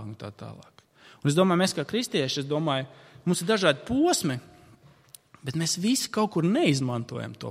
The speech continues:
pareizi. Ā, mē-, mēs tā kā, mums to neuzskatām par svarīgu. Un te ir tas, ko Kalns teica, mūsu sirds domā, ka visu laiku kaut kas cits būs tas īstais. Kaut kāda alka mēs iz-, mēs neticam, ka šis ir pietiekoši labs. Un tāpēc mums ir jāskatās, nevis vienkārši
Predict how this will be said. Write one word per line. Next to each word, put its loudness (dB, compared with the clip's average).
pareizi. -6
Ā, -6
mē-, -2
mēs 0
tā -4
kā, -2
mums -2
to 0
neuzskatām 0
par 0
svarīgu. -2
Un -4
te 6
ir -2
tas, -2
ko -2
Kalns 2
teica, -8
mūsu -6
sirds -6
domā, 2
ka -8
visu -4
laiku -4
kaut -6
kas -8
cits -4
būs -8
tas -8
īstais. -10
Kaut -2
kāda 4
alka 2
mēs -4
iz-, -6
mēs -4
neticam, 2
ka -6
šis 0
ir -6
pietiekoši -4
labs. -6
Un 0
tāpēc 6
mums 8
ir 8
jāskatās, 4
nevis 4
vienkārši 2